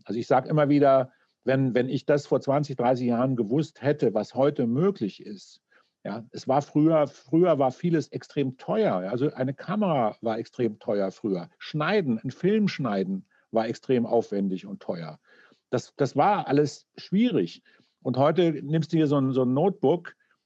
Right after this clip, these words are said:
und schneidest einen Film, ja, oder du nimmst eine Kamera für zwei, dreitausend Euro und mit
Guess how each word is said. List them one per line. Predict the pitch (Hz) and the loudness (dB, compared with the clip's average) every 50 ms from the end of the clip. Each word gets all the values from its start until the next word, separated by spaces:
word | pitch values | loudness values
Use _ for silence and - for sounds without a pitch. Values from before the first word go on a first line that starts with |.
| _ _ - | _ _ -6
und | - 131 | -6 -4
schneidest | - 147 135 147 165 156 - - | 0 0 2 2 2 0 -2 -4
einen | 156 - | -6 -4
Film, | - 208 233 254 220 127 90 80 71 - _ _ | 0 0 0 2 2 0 -2 -4 -6 -10 _ _
ja, | - 95 110 143 165 160 | -2 0 0 0 0 0
oder | 139 135 123 135 135 | 0 2 4 4 4
du | 131 | 4
nimmst | 135 139 151 165 156 - | 2 2 2 0 0 0
eine | 151 139 135 | -2 -2 0
Kamera | - 143 156 170 175 170 170 170 160 | 0 -2 -2 0 0 0 0 0 0
für | - 165 156 | -2 -4 -6
zwei, | 135 - 147 147 | -4 -2 0 0
dreitausend | 156 143 151 147 - 139 147 156 147 147 139 | 0 0 0 0 0 0 0 0 0 -2 -2
Euro | - 143 165 175 165 165 165 156 | 0 2 2 2 2 2 2 0
und | 156 147 | 0 0
mit | 143 143 | -2 -4